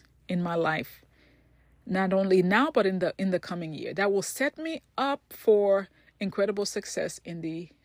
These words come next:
uh, new year coming. So it's important for you to at least zero in on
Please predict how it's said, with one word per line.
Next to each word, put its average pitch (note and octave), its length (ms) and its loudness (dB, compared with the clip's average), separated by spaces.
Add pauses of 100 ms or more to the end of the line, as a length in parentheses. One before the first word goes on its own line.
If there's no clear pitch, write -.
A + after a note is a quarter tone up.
uh, - 220 -12 (100)
new F3 200 -8
year E3 180 -8
coming. - 380 -12 (1300)
So F#3+ 580 2 (1080)
it's G#3+ 200 2
important A#3+ 580 4
for - 180 0
you A3+ 120 4
to G3+ 520 0
at B3 160 -2
least E4 220 2
zero C#4+ 440 0
in D4+ 180 2
on G3+ 260 -2